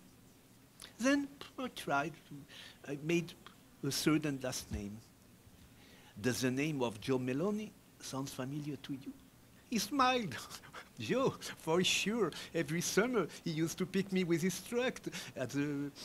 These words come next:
and we had a tour for some days." But as we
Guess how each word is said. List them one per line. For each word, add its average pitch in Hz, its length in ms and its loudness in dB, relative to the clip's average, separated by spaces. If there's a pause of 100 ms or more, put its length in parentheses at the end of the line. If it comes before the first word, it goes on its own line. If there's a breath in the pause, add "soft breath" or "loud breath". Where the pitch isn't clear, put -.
(200 loud breath)
and 156 220 2
we 160 80 4
had 156 240 4
a 160 200 4 (260)
tour 226 220 4
for 170 200 2
some 175 240 0
days." 147 520 2 (680 loud breath)
But 101 140 -8 (120)
as - 160 -12
we - 60 -16